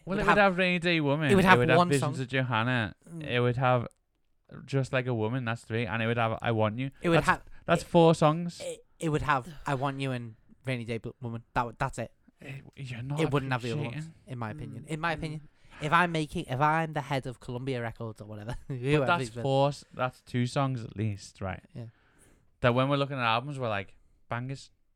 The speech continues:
Speaker 2: Sure.
Speaker 1: But you gave it a two point five and a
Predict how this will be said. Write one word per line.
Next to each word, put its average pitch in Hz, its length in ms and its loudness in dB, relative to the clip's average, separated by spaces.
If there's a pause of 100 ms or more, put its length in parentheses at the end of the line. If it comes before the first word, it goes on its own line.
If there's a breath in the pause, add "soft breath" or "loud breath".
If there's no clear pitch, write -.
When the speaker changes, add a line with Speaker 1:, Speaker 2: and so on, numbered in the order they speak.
(1000)
Speaker 2:
Sure. - 200 -18 (480)
Speaker 1:
But 143 100 -8
you 160 160 -8
gave 165 220 -4
it 147 100 -4
a 143 60 -6 (160)
two 139 380 -2
point 135 200 -6
five 127 320 0
and 143 80 -4
a 135 40 -4